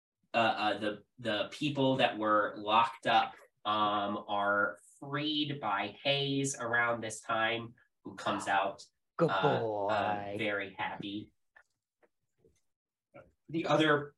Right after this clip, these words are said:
Speaker 1: individuals come out. You see two half-elf, uh, half-elven men, um, one, uh, bronze dragonborn,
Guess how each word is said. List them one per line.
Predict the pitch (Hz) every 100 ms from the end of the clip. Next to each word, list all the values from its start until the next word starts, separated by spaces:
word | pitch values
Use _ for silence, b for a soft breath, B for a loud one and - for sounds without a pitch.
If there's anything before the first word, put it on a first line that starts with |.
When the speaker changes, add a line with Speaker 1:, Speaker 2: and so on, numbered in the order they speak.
| _ _ _ _ _ _ _ -
Speaker 1:
individuals | 139 127 127 120 117 120 -
come | 117 110
out. | 110 110
You | 110 120
see | - 120 110 -
two | - 240 220
half-elf, | 180 170 - 156 151 156 - _ -
uh, | 113 131 131 135 - -
half-elven | 139 139 139 135 131 120
men, | 120 120 123 123 120 b b _
um, | 113 110 113 110 110 110 107 107 - - _ _ _ _ _ -
one, | - 117 127 143 147 147 147 139 B B -
uh, | 120 117 113
bronze | 113 120 131 131 131 120 -
dragonborn, | 120 120 - 127 117 113 113 110 110 110 110 107